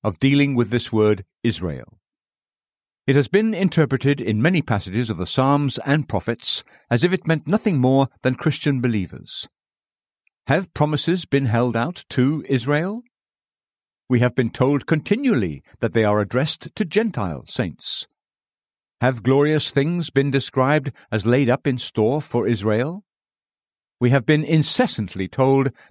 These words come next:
that they describe the victories and triumphs of the gospel in Christian churches. There are too many proofs of these things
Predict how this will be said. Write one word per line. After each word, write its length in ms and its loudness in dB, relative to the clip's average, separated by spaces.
that 100 0
they 120 2
describe 560 0
the 100 2
victories 540 -2
and 200 -2
triumphs 640 -2
of 140 -2
the 80 2
gospel 500 -2
in 100 0
Christian 420 -2
churches. 640 -10
There 180 4
are 100 4
too 380 2
many 260 2
proofs 680 -4
of 160 0
these 240 0
things 440 -4